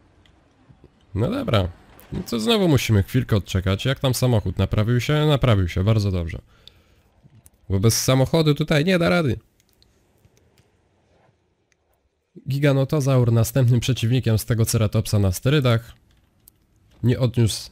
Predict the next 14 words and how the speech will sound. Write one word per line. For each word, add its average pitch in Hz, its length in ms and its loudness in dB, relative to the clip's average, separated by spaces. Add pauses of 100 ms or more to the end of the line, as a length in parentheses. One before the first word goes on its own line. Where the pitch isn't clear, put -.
(140)
żadnych, 95 720 0 (140)
absolutnie 113 640 0
żadnych 110 560 2
obrażeń 104 400 2
w - 60 -8
starciu 101 380 -2
ze 95 140 0
Spinozaurem, 104 680 0
co - 180 -6
czyni 107 380 2
z 92 80 -2
niego 101 260 0
konkretnego 113 880 0
kozaka. 110 580 0